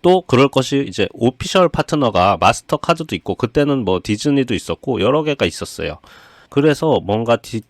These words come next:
배경이 있나 보다, 이러한 네트워크를 구축하려면 아무래도 자본이 필요할 텐데 무언가가 있나 보다, 이렇게 생각을 했죠. 자, 그래서 첫 번째는 이 백서에 토크노믹스를 수정한 부분이 첫 번째로 실망스러웠고, 두 번째는 상장소를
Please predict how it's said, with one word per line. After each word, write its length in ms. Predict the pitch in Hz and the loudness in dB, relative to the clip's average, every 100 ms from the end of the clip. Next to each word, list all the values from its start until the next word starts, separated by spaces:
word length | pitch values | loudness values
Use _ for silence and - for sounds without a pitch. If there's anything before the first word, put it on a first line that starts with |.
| - | -8
배경이 380 | 95 95 107 110 | -6 -2 -2 -2
있나 240 | 87 98 | -2 -2
보다, 280 | 87 90 - | -2 -2 -2
이러한 360 | 98 104 101 98 | -2 2 2 2
네트워크를 520 | 85 - 101 - 98 | -2 -2 -6 -4 -10
구축하려면 880 | - - - - 139 123 92 98 98 | -10 -14 -14 -6 -2 -2 -2 -4 -4
아무래도 360 | 85 92 98 92 | -6 -6 -4 -6
자본이 440 | - 95 107 98 | -8 -6 -4 -6
필요할 320 | - 139 135 | -6 -4 -2
텐데 400 | 107 - 87 98 82 | -2 -8 -8 -8 -4
무언가가 540 | 95 104 92 87 95 | -2 -2 -2 -4 -4
있나 260 | 101 113 110 | -4 -4 -4
보다, 300 | 90 90 85 | -4 -4 -6
이렇게 280 | 92 - | -8 -10
생각을 400 | - 127 131 107 | -10 -8 -6 -6
했죠. 300 | 107 - 85 - - - _ | -10 -10 -12 -14 -18 -20 _
자, 200 | - 101 - | -6 -6 -4
그래서 220 | 123 113 | -4 -4
첫 180 | - 190 | -4 -2
번째는 520 | 220 196 127 143 95 | 0 2 2 2 -2
이 100 | 104 | -4
백서에 720 | 104 104 - 196 - 123 92 - | -4 -6 -2 2 4 2 0 -4
토크노믹스를 680 | - - 226 185 - 135 | -2 2 2 2 0 -2
수정한 400 | 135 185 180 160 | -2 0 2 2
부분이 320 | 123 101 107 110 | 0 -4 -4 -4
첫 160 | - | -4
번째로 280 | 185 160 120 | -4 -2 -2
실망스러웠고, 840 | - 190 170 147 110 78 - 127 | -2 -2 -4 -2 -4 -4 -4 -6
두 120 | - 120 | -4 0
번째는 520 | 151 117 107 120 92 | 0 2 0 0 -4
상장소를 1040 | - 196 104 196 90 - 131 123 156 87 | -4 -4 0 0 -2 -2 0 2 0 -2